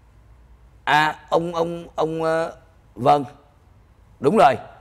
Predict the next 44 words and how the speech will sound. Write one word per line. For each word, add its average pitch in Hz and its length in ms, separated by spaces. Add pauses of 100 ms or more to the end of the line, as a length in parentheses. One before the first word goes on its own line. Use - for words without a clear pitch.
(420)
Bên 156 220
ủng 123 140
hộ, 123 280
bên 151 100
không 151 160
ủng 117 120
hộ. 123 340 (1200)
Còn 123 320
ông 151 200
Hòa 127 280
Thượng 143 320 (360)
Thích 240 220
Huyền 123 260
Việt 127 360
thì - 120
nói 135 300
rằng 135 180
là 107 60
tấm 175 340
bảng 104 280
muốn 156 220
nói 165 160
lên 160 120
cái 147 100
sự 123 280
không 160 420
kỳ 113 200
thị 113 220 (140)
và 98 120
điều 90 180
đó 123 180
rất 135 160 (140)
tốt. - 360 (1080)
Nhưng 139 180
mà 131 100
trong 151 340
nhiều 135 160
tuần 120 200
lễ 127 160
qua, 139 200
ai 135 220
cũng 147 80
biết 160 120
câu 139 160